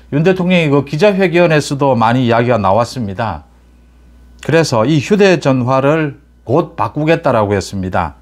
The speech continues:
오늘 윤 대통령이 그 이야기를 많이 했죠. 이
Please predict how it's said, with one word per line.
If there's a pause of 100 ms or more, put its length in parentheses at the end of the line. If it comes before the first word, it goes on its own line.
(720)
오늘
윤
대통령이
그
이야기를
많이
했죠.
이